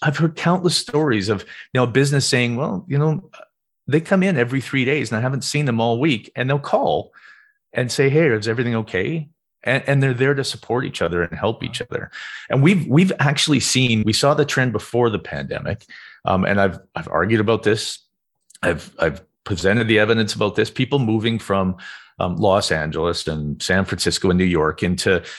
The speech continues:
places like Boise, Idaho, and Des Moines, Iowa, and Lancaster, Pennsylvania, and Zionsville, Indiana. And so they're, they're moving to, to communities that are offering a quality of life. And it's, it,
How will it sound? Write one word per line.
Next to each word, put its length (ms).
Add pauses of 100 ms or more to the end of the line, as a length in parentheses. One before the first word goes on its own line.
(140)
places 360
like 280 (360)
Boise, 480
Idaho, 460
and 100
Des 60
Moines, 300
Iowa, 600
and 140
Lancaster, 540
Pennsylvania, 920
and 160
Zionsville, 640
Indiana. 560
And 120
so 120
they're, 240
they're 160
moving 640
to, 400 (400)
to 80
communities 640
that 120
are 140
offering 400
a 80
quality 400
of 80
life. 380 (320)
And 300
it's, 280
it, 220